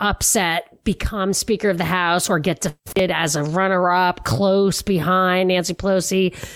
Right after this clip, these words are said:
Pelosi and Biden represent the old guard, the old limousine, liberal, elite, white people who, politicians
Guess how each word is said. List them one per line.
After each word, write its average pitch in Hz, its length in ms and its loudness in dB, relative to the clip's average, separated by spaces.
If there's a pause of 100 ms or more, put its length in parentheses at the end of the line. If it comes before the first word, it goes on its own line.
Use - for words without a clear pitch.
(340)
Pelosi 302 560 0
and 214 160 0
Biden 220 500 2
represent 196 720 0
the 214 220 -2
old 214 420 2
guard, 175 340 2
the 165 120 2
old 226 500 2 (240)
limousine, 220 840 2
liberal, 208 720 2
elite, 202 640 2 (240)
white 196 640 0 (1120)
people 233 400 0
who, 185 460 2 (640)
politicians 220 960 2